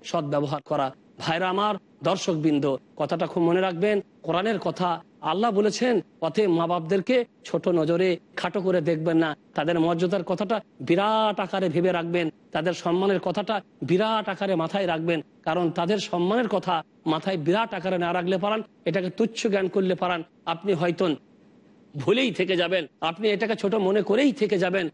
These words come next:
এইভাবেই হয়তো আপনি দুনিয়া থেকে একদিন বিদায় হয়ে চলে যাবেন, কিন্তু কালকে কিয়ামতের মাঠে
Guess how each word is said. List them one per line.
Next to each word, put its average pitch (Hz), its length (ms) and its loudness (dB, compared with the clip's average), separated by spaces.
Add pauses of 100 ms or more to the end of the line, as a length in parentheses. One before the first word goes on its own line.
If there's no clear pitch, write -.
(140)
এইভাবেই 180 480 0
হয়তো 170 280 0
আপনি 170 220 0 (280)
দুনিয়া 180 320 4
থেকে 170 220 -4
একদিন 165 260 2
বিদায় 170 300 2
হয়ে 180 160 2
চলে 156 200 0
যাবেন, 156 280 2 (220)
কিন্তু 156 260 0
কালকে 156 340 -2
কিয়ামতের 165 520 0
মাঠে 208 320 2